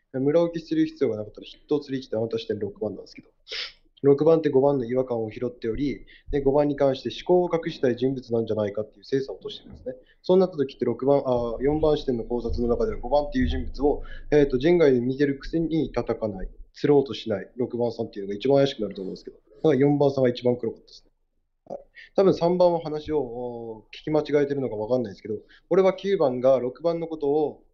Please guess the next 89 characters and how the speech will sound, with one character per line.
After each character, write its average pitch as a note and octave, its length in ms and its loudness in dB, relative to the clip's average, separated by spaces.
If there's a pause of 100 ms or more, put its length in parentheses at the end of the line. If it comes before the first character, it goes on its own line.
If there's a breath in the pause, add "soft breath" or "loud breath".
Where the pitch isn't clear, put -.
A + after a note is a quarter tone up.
(100)
え、 B2+ 40 -8
精 F3 200 2
査 C3+ 160 -6
に A#2+ 100 -6
入 A#2+ 80 -8
れ C3 100 0
な C3+ 120 0
か A#2 80 -6
っ - 60 -14
た G#2+ 120 -8
か A2 60 -6
ら G#2+ 80 -8
と G#2+ 60 -8
か G#2 80 -8
言 G#2 100 -6
っ - 20 -16
て - 100 -16
な A#2+ 120 -2
く - 60 -20
て、 A2 260 -2 (220 loud breath)
六 E3 200 2
番 F#3+ 180 4
の F#3 80 0
精 F#3 160 4
査、 D3+ 140 -2
俺 E3 140 6
は E3 40 2
六 D3+ 220 0
番 F3+ 140 2
が E3+ 80 -4
正 E3+ 160 -4
直 D#3 200 -8
黒 C3+ 220 -2
い G#2 60 -8
と G#2+ 60 -10
思 G#2+ 120 -8
っ - 20 -18
た G2 120 -14
か F#2+ 40 -12
ら G#2+ 80 -10
ね、 D3+ 140 2
五 C#3 120 4
番 B2+ 160 6
に A#2+ 100 0
対 A#2+ 120 0
し A2+ 80 -10
て - 80 -20
の G#2 60 -20
精 - 180 -12
査 - 140 -20
が。 - 80 -20 (380 loud breath)
だ E3+ 100 6
か F3 60 6
ら D#3+ 80 4
そ E3+ 180 0
う - 20 2
な E3+ 80 2
っ E3 60 -2
た - 80 -10
時 B2 180 -6
に、 C#3+ 220 -2
九 F3+ 220 -2
番 F3 160 4
っ E3+ 60 -10
て C3 100 -6
い C3 100 -2
う - 20 -10
人 C#3 160 -4
物 C3+ 160 -8
は A2 80 -4
六 C3 220 -4
番 F3 120 4
と D#3 100 -12
意 E3 80 -14
見 E3+ 180 0
が B2 60 -4
違 - 240 -12
う - 20 -8
の C3 80 -12
に B2 60 -16
も A#2+ 80 -20
か - 140 -20
か C3+ 60 -2
わ C3+ 60 0
ら C3 60 -6
ず、 - 80 -16
六 A#2+ 200 -10
番 D#3+ 120 2
を、 C3 40 -4